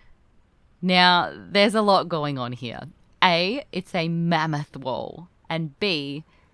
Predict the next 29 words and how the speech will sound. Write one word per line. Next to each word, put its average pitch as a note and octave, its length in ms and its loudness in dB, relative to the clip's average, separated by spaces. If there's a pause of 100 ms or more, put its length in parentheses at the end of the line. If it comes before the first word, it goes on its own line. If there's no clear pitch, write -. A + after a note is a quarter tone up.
(140)
how A3 260 0
on D#4 120 -2
earth E3 400 -2
do D#3 80 -12
you D#3 180 -10
represent D#3+ 560 -6
music E3 560 -6
or D3 160 -8
the C#3+ 300 -12 (140)
Adelaide D3 560 -8
music C3 440 -12
industry C#3 760 -10 (540)
visually? C3 760 -10 (1800)
Dave F#3 260 2
set A#3 220 -6
about E3+ 360 -2
this E3 160 -10
project - 540 -10
by C#3 180 -8
interviewing D#3+ 540 -10
people C3 480 -12
who B2+ 220 -14
work E3+ 400 -4
in D3 100 -10
the C3 180 -12
S - 220 -14
A - 80 -8
music B2+ 340 -14
industry, A2+ 600 -12